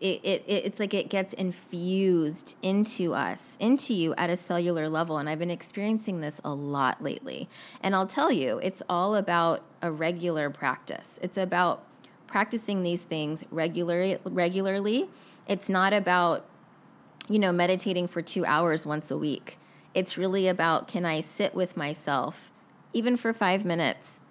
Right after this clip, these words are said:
every single day or twice a day? That's much more effective and I think much more impactful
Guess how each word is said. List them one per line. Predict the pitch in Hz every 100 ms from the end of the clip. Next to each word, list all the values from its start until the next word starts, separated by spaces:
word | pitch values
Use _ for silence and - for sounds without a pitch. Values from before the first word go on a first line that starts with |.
| - - - - - -
every | 180 180
single | 175 170 156 151
day | 147 139 87 - -
or | -
twice | - - 160 160 127
a |
day? | 185 - - -
That's | 202 196 -
much | 180 190 214 - 190
more | 180 170
effective | 175 156 170 - 254 311 -
and | 180
I | 170 175
think | - 196 165 - - - - -
much | 175 190 - -
more | 175 170 160 170
impactful | 160 170 190 180 - - 233 277